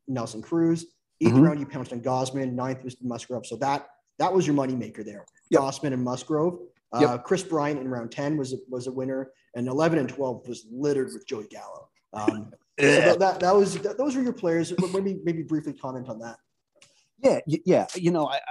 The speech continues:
Speaker 2: again, I think the key was hitting on pitching with, like, that, that Gausman, Musgrove, Urias, um, you know, Lopez group there. Um, y-, you know, uh, bu-, bu-, bu-, bu-, bu-, Cole obviously just held everything down up front, but, you know, Snell closed strong.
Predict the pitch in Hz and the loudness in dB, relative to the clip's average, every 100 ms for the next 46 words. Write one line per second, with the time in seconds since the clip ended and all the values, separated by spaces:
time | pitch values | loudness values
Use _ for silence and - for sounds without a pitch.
0 | - 143 131 107 127 185 170 156 - 120 | -6 -2 -2 0 0 0 0 -2 -2 -2
1 | 110 - 123 113 104 - 127 - 113 107 | -4 -4 -4 -4 -6 -2 -2 0 -2 -2
2 | 104 110 - 117 117 120 - 107 104 - | -4 -6 -4 0 0 0 2 2 2 0
3 | 110 104 101 - - 110 107 101 107 107 | 0 0 0 -4 -2 -2 -2 -2 0 0
4 | 107 107 101 - - 110 95 92 90 90 | 2 0 0 -2 -2 -4 -2 -4 -8 -10
5 | 90 85 _ _ _ _ 123 104 95 107 | -12 -16 _ _ _ _ -2 -2 -2 -2
6 | 104 117 107 - - 113 110 113 107 104 | 0 0 2 0 0 0 2 2 2 0
7 | - - - - 139 135 127 123 139 147 | -6 -20 -20 -2 2 4 4 0 -4 -8
8 | 139 151 156 147 139 135 - 127 120 113 | -6 2 2 4 0 -2 -2 -2 -2 -2
9 | 113 113 110 - - 117 120 113 110 107 | -4 -4 -6 -10 -10 -6 -2 -2 -2 -2
10 | 101 - - 160 143 135 123 120 - 120 | -4 0 6 8 8 4 2 -2 0 -2
11 | - 117 117 - 123 113 110 107 117 107 | -2 -2 -2 -2 -2 -2 -4 -6 -6 -6
12 | 107 107 - 117 110 101 - 120 - - | -6 -6 -4 -2 0 0 0 0 -4 -18
13 | - 214 220 160 208 190 185 185 151 - | -2 4 6 4 4 2 2 0 0 0
14 | 120 117 113 | -4 -4 -4